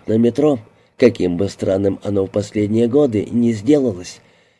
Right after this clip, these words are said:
и к чему бы не привыкли пассажиры. Но, исходя из предположения, что девушку убили в другом месте, как, судя по всему, и Марсию Шафер,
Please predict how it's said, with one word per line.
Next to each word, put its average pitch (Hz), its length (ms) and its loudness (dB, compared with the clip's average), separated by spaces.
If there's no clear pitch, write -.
и 117 140 2
к - 60 0
чему 151 280 4
бы 120 160 4
не 92 120 0
привыкли 92 480 -4
пассажиры. 110 720 -2
Но, 92 300 2
исходя 117 580 2
из 113 240 -2
предположения, 120 1000 2
что 101 240 -2
девушку 107 460 0
убили 113 360 4
в 107 160 -4
другом 117 380 4
месте, 131 480 0
как, 104 180 2
судя 101 340 0
по 101 140 0
всему, 104 360 0
и 110 160 -4
Марсию 104 500 -2
Шафер, 120 500 -2